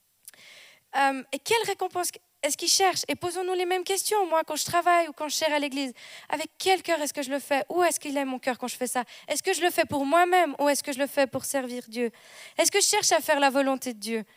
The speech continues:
Et pour moi, la volonté de Dieu, c'est pas seulement, euh, parce qu'il a décidé à un moment donné que c'était comme ça, c'est tout. Non,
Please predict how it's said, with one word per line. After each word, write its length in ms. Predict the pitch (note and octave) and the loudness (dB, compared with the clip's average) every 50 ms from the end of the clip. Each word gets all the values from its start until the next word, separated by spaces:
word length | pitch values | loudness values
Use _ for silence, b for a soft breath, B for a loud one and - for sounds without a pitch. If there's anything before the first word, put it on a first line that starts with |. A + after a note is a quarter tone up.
| B B B B B F#3+ E3 | B B B B B -8 -6
Et 80 | C#4 | -4
pour 160 | - D#4+ D#4 | -4 -4 0
moi, 120 | D#4 F#4 F#4 | 2 2 4
la 120 | E4 D4 | 4 2
volonté 400 | B3 D4 C#4 D4 D4+ D4 - D4+ | 2 2 0 0 -2 -2 -4 -6
de 60 | A#3+ | -6
Dieu, 160 | A3 B3+ D#4 D#4+ | -6 -6 -6 -4
c'est 180 | C#4+ - - B3 | -2 -2 -4 -2
pas 220 | - - C#4+ C#4+ | 0 0 2 2
seulement, 580 | C4+ - - D#4 D#4 D4+ D4 D4 D#4 D4+ C#4+ A#3+ | 2 2 2 2 0 2 2 2 4 4 4 4
euh, 120 | A3+ A3 | 2 2
parce 220 | G#3 - G#3+ - | 2 0 -2 -2
qu'il 160 | - B3+ A#3 A3+ | -2 -2 0 0
a 80 | G#3+ | 0
décidé 540 | F#3+ G#3 B3 - - B3+ G#3 B3 B3+ B3+ B3 | 0 -2 -6 -6 -8 -8 -6 -4 -2 0 0
à 60 | A3+ | 0
un 20 | G#3 | 0
moment 260 | A3 A#3+ A#3+ A#3 A#3+ | 0 -2 -2 -4 -4
donné 340 | A3 A#3 A#3 A3+ A#3 A#3+ A3+ | -4 -6 -6 -6 -6 -8 -8
que 60 | - | -8
c'était 240 | - G#3 - A3+ G#3+ | -10 -8 -8 -6 -6
comme 160 | A#3 G#3+ - | -6 -6 -4
ça, 120 | - A#3+ | -6 -6
c'est 140 | G#3+ C#4+ C#4+ | -6 -6 -8
tout. 120 | - F4 | -6 -4
Non, 140 | D#4+ D4+ D4+ | -2 -2 -2